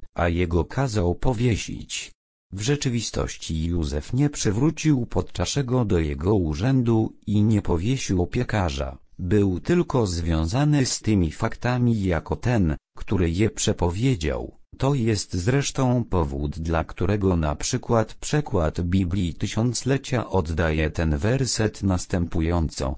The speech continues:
„I stało się tak, jak nam je wyjaśnił, mnie przywrócił”. Faraon, na mój urząd, a jego kazał powiesić.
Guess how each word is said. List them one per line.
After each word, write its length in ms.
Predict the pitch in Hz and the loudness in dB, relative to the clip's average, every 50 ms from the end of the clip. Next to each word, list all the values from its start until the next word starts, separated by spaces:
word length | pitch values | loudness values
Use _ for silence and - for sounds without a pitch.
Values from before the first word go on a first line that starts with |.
| - - _ - | -10 -12 _ -2
„I 160 | 104 90 80 | -2 -2 -2
stało 460 | - - - - 120 117 101 80 76 | -2 -4 -4 -2 0 0 0 0 0
się 200 | - - - 78 | -2 -2 -4 -4
tak, 380 | - - 143 151 - - - - _ _ - | -2 0 -2 -2 -2 -6 -12 -14 _ _ -14
jak 400 | - 82 92 107 101 - - - | -8 -4 -2 -2 -2 -2 -2 -2
nam 280 | 87 80 80 76 78 82 | 0 0 2 2 2 2
je 260 | 87 85 80 76 76 | 2 2 2 0 0
wyjaśnił, 840 | 76 85 85 85 113 135 127 - - 82 78 73 71 73 71 71 - _ _ - | 0 0 0 0 0 -2 -2 -4 -2 -2 0 0 0 -2 -4 -6 -8 _ _ -4
mnie 380 | 82 95 95 92 92 90 87 - | 0 2 4 4 4 4 2 2
przywrócił”. 960 | - - - 92 87 98 107 110 101 - - - 117 113 - - 107 - - - _ _ _ | 0 -4 -4 -4 -2 -2 -2 0 0 0 0 -2 -4 -10 -10 -10 -12 -14 -16 -18 _ _ _
Faraon, 720 | - - 101 98 95 92 85 78 76 65 58 57 52 - - _ _ _ - | -6 -2 0 2 2 2 2 2 2 0 -2 -4 -8 -10 -12 _ _ _ -2
na 220 | 90 87 90 107 | 0 2 2 2
mój 360 | 120 104 95 85 85 85 95 | 2 2 2 2 2 2 0
urząd, 600 | 98 98 92 76 80 78 69 67 65 - - - - - - | 0 0 0 0 0 0 0 -2 -4 -6 -10 -12 -12 -10 -4
a 140 | - 85 87 | -2 0 0
jego 360 | 85 85 90 87 85 87 80 | 2 2 0 2 2 0 0
kazał 500 | - - 131 135 135 107 104 87 87 87 | 0 -2 -2 -2 -2 0 0 0 0 0
powiesić. 960 | - - 131 127 104 120 127 110 - - - - - - - - - - - | 2 2 2 2 2 2 0 0 0 -2 -6 -8 -10 -10 -10 -10 -10 -10 -12